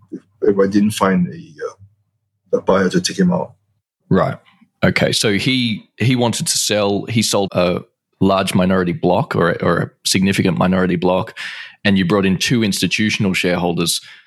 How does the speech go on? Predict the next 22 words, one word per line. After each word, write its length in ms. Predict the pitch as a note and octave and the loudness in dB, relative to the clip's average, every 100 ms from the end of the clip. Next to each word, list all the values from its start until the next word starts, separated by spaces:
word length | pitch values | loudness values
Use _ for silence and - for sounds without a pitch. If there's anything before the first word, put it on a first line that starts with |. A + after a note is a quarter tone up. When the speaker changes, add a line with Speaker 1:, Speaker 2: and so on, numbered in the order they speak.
| _ - | _ -2
Speaker 2:
to 80 | F2+ | 0
help 180 | F2 | 2
finance 400 | - D#2+ D#2+ E2 | 0 0 0 -2
that. 160 | - - - _ _ _ - _ _ _ | -4 -6 -10 _ _ _ -20 _ _ _
Now, 200 | A#2+ A2+ - - | 0 0 -2 -2
this 180 | C#3 D3 | 0 0
is 140 | C3+ C3 - | -2 -4 -2
interesting 460 | C#3 C3+ C#3 A2 | 0 0 0 0
again, 300 | G2 A2 G2+ | 0 0 0
because 560 | F2+ E2+ G2+ F2 - - | -2 0 0 0 -4 -2
it, 200 | A2 - | -2 0
it 80 | F#2+ | 0
brings 240 | A2 A2 | 0 0
me 60 | G#2 | 0
back 160 | G2 - | 0 2
to 80 | |
the 60 | E2+ | 0
question 380 | - F#2+ - F#2+ | 2 0 2 2
of 240 | F2 - - - - _ _ | 0 -2 -12 -20 -20 _ _
the 220 | - - | -2 -2
timeline 880 | - - - G#2+ D#3+ G2+ E2 D#2+ F2+ A2 _ - | 0 0 0 2 2 2 2 0 -4 -10 _ 0
of 400 | F2 E2+ E2+ | 2 2 -2